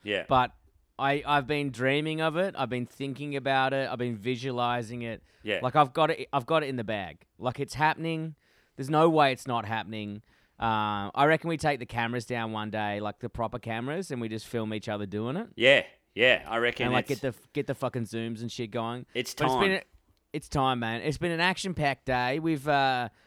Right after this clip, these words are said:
Speaker 2: we've lost a member of the Rolling Stones today. <laughs> That wasn't Keith Richards. Did that not throw you off?
Speaker 1: Yeah, yeah, I know. I was like, "What, what the hell is going on?"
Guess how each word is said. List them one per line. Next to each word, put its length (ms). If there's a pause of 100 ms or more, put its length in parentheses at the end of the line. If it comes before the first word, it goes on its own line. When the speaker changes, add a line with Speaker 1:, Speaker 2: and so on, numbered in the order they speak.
(140)
Speaker 2:
we've 180
lost 400
a 40
member 380
of 100
the 100
Rolling 480
Stones 580
today. 500
<laughs> 40 (1900)
That 240
wasn't 460
Keith 360
Richards. 520
Did 100
that 140
not 220
throw 260
you 260
off? 480 (400)
Speaker 1:
Yeah, 420
yeah, 460
I 60
know. 440 (120)
I 100
was 160
like, 220
"What, 280
what 200
the 100
hell 200
is 100
going 260
on?" 280